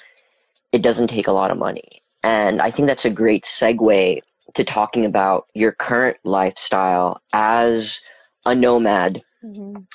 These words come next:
Speaker 1: uh, who lives in her van, right?
Speaker 2: Yeah.
Speaker 1: Yeah.
Speaker 2: Mm-hmm.
Speaker 1: And one of the things that I'd love to hear is, with your current career,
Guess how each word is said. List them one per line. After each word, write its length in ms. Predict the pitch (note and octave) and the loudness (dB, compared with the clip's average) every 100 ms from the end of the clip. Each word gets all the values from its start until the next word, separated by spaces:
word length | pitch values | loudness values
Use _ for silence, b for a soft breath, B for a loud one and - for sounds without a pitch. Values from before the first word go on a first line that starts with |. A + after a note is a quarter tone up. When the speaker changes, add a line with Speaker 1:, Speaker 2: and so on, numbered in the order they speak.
| _ | _
Speaker 1:
uh, 220 | A#2 A2 - | 0 0 2
who 140 | C3 | 2
lives 540 | B2+ C#3 D3 C#3 B2+ - | 4 4 2 0 -8 -2
in 100 | B2+ | 0
her 240 | B2 A#2 | 2 2
van, 560 | G#2+ A2 F#2+ F2 F#2 - _ _ _ _ - | 2 2 2 -2 -6 -10 _ _ _ _ 0
right? 320 | A2+ B2 - _ _ - _ _ - _ _ | 2 2 0 _ _ -20 _ _ -20 _ _
Speaker 2:
Yeah. 220 | A3+ G#3+ G#3+ - _ _ | -12 -10 -14 -20 _ _
Speaker 1:
Yeah. 600 | A#2+ A#2 C3+ F3 G#2 G2 - | 2 4 4 2 0 -4 -8
Speaker 2:
Mm-hmm. 360 | G#3+ G#3 G#3 F#3+ - | -12 -8 -8 -6 -4
Speaker 1:
And 320 | B2+ C3 A2+ - | -2 -2 -4 -2
one 380 | A#2+ A#2+ D3 | 0 4 4
of 80 | B3 | 4
the 100 | C#4 | 4
things 300 | - F#3+ E3+ | 2 2 4
that 80 | C#3+ | 4
I'd 160 | B2 A#2 | 4 4
love 240 | B2 - | 2 2
to 100 | B2 | -4
hear 540 | - C3 F#3 G3+ B2+ - | -2 2 4 6 4 4
is, 400 | A2 A2 G#2+ - | 4 4 0 0
with 260 | B2 D3+ F3+ | 0 2 2
your 100 | D#3+ | 2
current 400 | - C#3+ B2+ - | -2 -6 -6 -8
career, 800 | - A#2 A#2 C#3+ D3+ C#3+ C3+ C3+ | -2 2 4 6 6 4 4 0